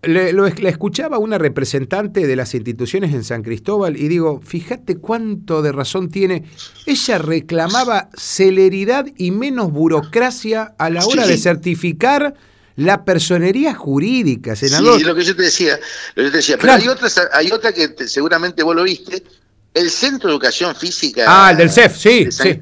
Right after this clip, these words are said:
Speaker 2: de San Cristóbal funciona en el Club Rivadavia.
Speaker 1: En un
Speaker 2: Hace
Speaker 1: club.
Speaker 2: cuatro años
Speaker 1: No le
Speaker 2: que
Speaker 1: pagan.
Speaker 2: no le pagan el alquiler.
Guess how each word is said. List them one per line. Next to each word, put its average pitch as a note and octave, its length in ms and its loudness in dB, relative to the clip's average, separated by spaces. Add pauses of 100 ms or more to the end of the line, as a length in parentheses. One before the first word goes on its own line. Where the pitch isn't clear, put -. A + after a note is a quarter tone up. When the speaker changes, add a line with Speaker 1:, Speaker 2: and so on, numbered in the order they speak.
(120)
Speaker 2:
de A#2 160 -4
San C3 240 -2
Cristóbal G#3+ 420 -2
funciona G#3 720 0 (460)
en B2+ 60 -2
el C3 100 0
Club E3 200 -2
Rivadavia. C#3 480 2
Speaker 1:
En F#3+ 80 6
un G3 60 4
Speaker 2:
Hace - 180 4
Speaker 1:
club. A3+ 260 4
Speaker 2:
cuatro A3+ 560 0
años A#3+ 420 0
Speaker 1:
No F#3 120 6
le A3+ 80 10
Speaker 2:
que D#3 60 2
Speaker 1:
pagan. F#3+ 280 6
Speaker 2:
no C3 40 2
le A2 60 -4
pagan F3+ 280 0
el F3 100 0
alquiler. D#3+ 960 0